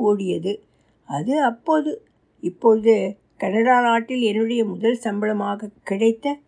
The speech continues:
ஐம்பது டாலரை என்ன செய்வது? எத்தனை பெரிய காசு! இந்திய ரூபாயில் இரண்டாயிரத்தி அறுநூறு, இலங்கை ரூபாயில் ஆறாயிரம், ஜப்பானிய யென்னில் நாலாயிரத்தி இருநூறு,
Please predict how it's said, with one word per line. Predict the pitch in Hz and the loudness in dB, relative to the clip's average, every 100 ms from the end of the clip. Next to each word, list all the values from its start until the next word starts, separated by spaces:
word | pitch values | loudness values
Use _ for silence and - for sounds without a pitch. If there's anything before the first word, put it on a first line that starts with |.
| _ _ | _ _
ஐம்பது | 143 190 240 226 196 | -2 2 2 2 0
டாலரை | 170 180 233 311 320 | -2 0 0 0 -2
என்ன | 185 156 254 | -4 -2 -2
செய்வது? | 294 311 285 240 247 247 _ _ _ _ | 0 -4 -2 -4 -4 -8 _ _ _ _
எத்தனை | 160 156 - 214 262 | -10 -10 -2 2 2
பெரிய | 285 294 294 302 | 2 0 0 0
காசு! | 311 254 254 - 226 - _ _ _ - | -2 -2 -4 -2 -4 -4 _ _ _ -8
இந்திய | 175 226 254 240 | 0 4 4 4
ரூபாயில் | 202 196 196 190 185 185 247 302 269 _ _ _ | 2 -2 -2 -2 0 0 0 -2 -8 _ _ _
இரண்டாயிரத்தி | 170 180 220 240 247 262 269 - 294 | -6 0 2 4 2 2 -2 -4 -2
அறுநூறு, | 220 165 190 214 202 196 - _ _ _ - | -2 -2 -2 -2 -2 -6 -10 _ _ _ -6
இலங்கை | 170 214 233 240 | 0 4 4 2
ரூபாயில் | 226 196 214 214 233 311 392 _ _ _ | 0 -2 -2 0 0 -2 -6 _ _ _
ஆறாயிரம், | 143 139 175 190 202 233 269 277 - _ _ _ _ | -6 -2 -2 0 2 2 0 -4 -8 _ _ _ _
ஜப்பானிய | 135 151 151 247 262 254 226 185 | -4 -4 0 0 2 2 2 0
யென்னில் | 180 214 254 330 370 _ _ _ | 0 0 2 0 -6 _ _ _
நாலாயிரத்தி | 143 143 147 196 214 247 277 - 311 | -8 -4 -2 0 2 0 -2 -6 -2
இருநூறு, | 233 190 214 214 214 | -2 0 0 0 -2